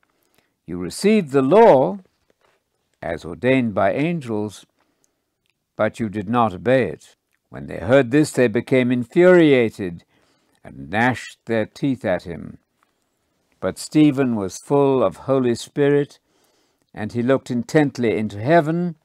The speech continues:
and saw the glory of God and Jesus standing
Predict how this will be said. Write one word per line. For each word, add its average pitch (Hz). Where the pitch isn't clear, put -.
and 98
saw 151
the 123
glory 156
of 110
God 127
and 107
Jesus 110
standing 101